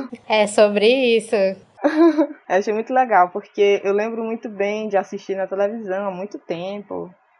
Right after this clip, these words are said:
Speaker 2: Acho que eu ainda tava na graduação. É, acho que caso de, de vazamento de, de nudes, de adolescentes, de meninas que, sabe, passaram por muita coisa e tal. E a recomendação da polícia era: "Não mande nudes, de forma nenhuma.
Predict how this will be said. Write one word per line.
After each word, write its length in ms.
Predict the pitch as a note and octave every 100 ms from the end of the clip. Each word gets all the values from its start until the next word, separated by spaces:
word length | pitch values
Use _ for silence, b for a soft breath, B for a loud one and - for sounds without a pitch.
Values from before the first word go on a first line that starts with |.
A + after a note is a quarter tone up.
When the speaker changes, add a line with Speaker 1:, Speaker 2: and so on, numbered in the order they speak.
| _ _
Speaker 2:
Acho 180 | F3+ F3+
que 60 | G3
eu 60 |
ainda 160 | F#3+ G3
tava 260 | G3 G3+
na 100 | A3
graduação. 920 | A3 A3 G#3+ G#3+ - F3+ F3 F#3+ F#3 F3 _ _ _ _ -
É, 120 | -
acho 160 | F#3+ F#3+
que 80 |
caso 340 | - G3 G3+ G3+
de, 120 | G3 G3 F#3
de 240 | F3+ F#3+
vazamento 680 | F#3 F#3+ G3+ F#3+ F#3 F#3 G3+
de, 600 | F3+ F#3 F#3+ F#3 F3+ F3+
de 180 | F3 F3+ F3
nudes, 480 | F3+ F#3+ F#3 F3+
de 580 | F3 E3 F3 F3 F3 F3 -
adolescentes, 800 | F3+ F#3+ G3+ G3+ E3+ F3 F#3 -
de 80 | E3
meninas 340 | F3 F3 F3
que, 180 | _ - - _ _ _
sabe, 180 | G3 F#3
passaram 280 | F3+ F#3+ F#3
por 120 | G3
muita 240 | F#3+ G3+
coisa 480 | A#3+ - F3 G3 G3+
e 60 | F#3
tal. 340 | F3+ F3+ F#3+ - b b b -
E 100 | G3+
a 100 | G3+
recomendação 680 | G#3+ A3+ A3 A3 A3 A3+ G#3
da 80 |
polícia 400 | A3 A#3 G3 A3
era: 160 | G#3+ G3+
"Não 160 | G3+ C4
mande 340 | E4 C#4 E4
nudes, 540 | F4+ B3+ G#3 D#4+ - -
de 200 | A3+ C4
forma 420 | - A3+ A3 C#4
nenhuma. 560 | C#4+ G#4+ C#4+ G#3+ G#3 A3